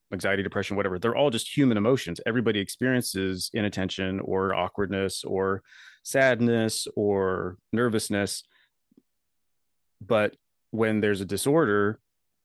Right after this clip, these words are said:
the, it's those normal human emotions, like, to the extreme, or, like, your brain chemistry is in such a state that it's not just normal sadness, it's not just normal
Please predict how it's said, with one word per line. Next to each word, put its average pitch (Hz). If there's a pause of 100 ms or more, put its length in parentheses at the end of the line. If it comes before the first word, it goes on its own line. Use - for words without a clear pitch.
(160)
the, 110 (100)
it's - (100)
those 117
normal 113
human 107
emotions, 101
like, 92 (160)
to 110
the 98
extreme, 160
or, 95 (180)
like, 101
your 110
brain 107
chemistry 101
is 95
in 98
such -
a -
state 98
that 92
it's 95
not 104
just 95
normal 104
sadness, 87
it's -
not 101
just 98
normal 95